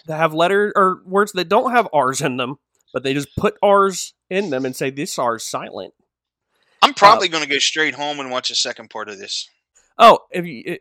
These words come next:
Speaker 1: if you have something that you want us to watch, send us an email at rotten righteous at gmail dot com, or leave us a comment below. If you're listening on iTunes, give us five stars. If you're not listening on iTunes,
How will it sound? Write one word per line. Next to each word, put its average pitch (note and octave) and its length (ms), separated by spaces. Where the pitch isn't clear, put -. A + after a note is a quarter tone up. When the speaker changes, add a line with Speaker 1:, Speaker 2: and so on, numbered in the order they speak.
Speaker 1:
if D#3 220
you F3 100
have G3+ 160
something G#3 220
that F#3+ 180
you F#3 60
want F3 140
us E3+ 80
to F3 100
watch, C#3+ 480
send E3+ 200
us F3 140
an C3+ 60
email D#3 360
at C3+ 80
rotten C#3+ 260
righteous D3 540
at C3 100
gmail B2 280
dot A2+ 120
com, C3+ 280
or A#2+ 260
leave B2+ 180
us A#2 120
a - 40
comment D3 400
below. C#3 380
If D3+ 100
you're C#3 120
listening C3 240
on A#2 60
iTunes, D3 460
give B2+ 140
us A#2+ 80
five A#2+ 240
stars. C3 540
If - 100
you're A#2 80
not A#2 160
listening C3+ 260
on C3+ 60
iTunes, D#3+ 360